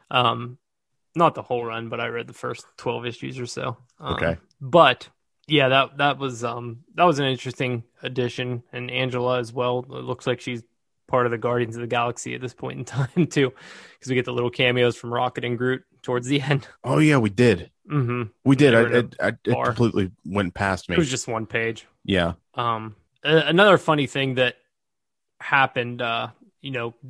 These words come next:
Speaker 1: due to the, the timing of me reading this and some other things that I've watched recently is, um, seeing J. Jonah Jameson and hearing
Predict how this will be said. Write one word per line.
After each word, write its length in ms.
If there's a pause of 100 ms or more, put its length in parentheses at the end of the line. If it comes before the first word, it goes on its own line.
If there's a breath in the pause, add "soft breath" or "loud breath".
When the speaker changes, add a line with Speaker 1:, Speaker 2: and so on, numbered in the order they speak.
(140)
Speaker 1:
due 180
to 80
the, 160
the 180
timing 400
of 80
me 160
reading 340
this 240
and 180
some 200
other 160
things 240
that 80
I've 100
watched 300
recently 540
is, 200 (480 soft breath)
um, 260
seeing 320
J. 220
Jonah 300
Jameson 720 (500)
and 140
hearing 640